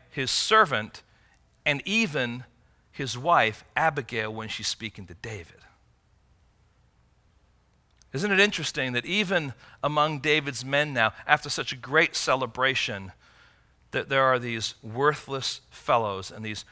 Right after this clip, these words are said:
wicked men that rise up and begin to think selfishly and begin to, uh, think in a self-serving, self-righteous way. And here's what they're saying. "Hey, only the people who go into battle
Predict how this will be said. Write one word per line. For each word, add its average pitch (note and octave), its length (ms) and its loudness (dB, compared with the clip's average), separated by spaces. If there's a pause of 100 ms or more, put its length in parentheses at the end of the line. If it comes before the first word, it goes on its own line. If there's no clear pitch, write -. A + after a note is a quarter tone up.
(160)
wicked B2+ 640 -2
men G#2+ 420 -2
that F#2+ 160 -10
rise G#2+ 500 0
up G#2+ 340 -2 (220)
and A2+ 140 -6
begin B2+ 380 -4
to B2 80 -6
think B2+ 340 -4 (180)
selfishly A#2+ 1300 2 (240)
and C#3 140 -4
begin C#3+ 340 -2
to, C#3 160 2 (320)
uh, C3 160 4
think D#3 300 0
in D3 100 0
a B2 160 -2
self-serving, D#3+ 1040 4
self-righteous D3 1300 2
way. B2+ 680 6 (720)
And D3+ 100 0
here's G3+ 240 10
what F3+ 120 2
they're E3 100 4
saying. D#3 380 6
"Hey, G#3 220 10 (200)
only C#4 240 8
the C#4+ 100 6
people B3+ 320 4
who B3+ 140 6
go B3 200 10
into B3 160 10
battle A3+ 460 12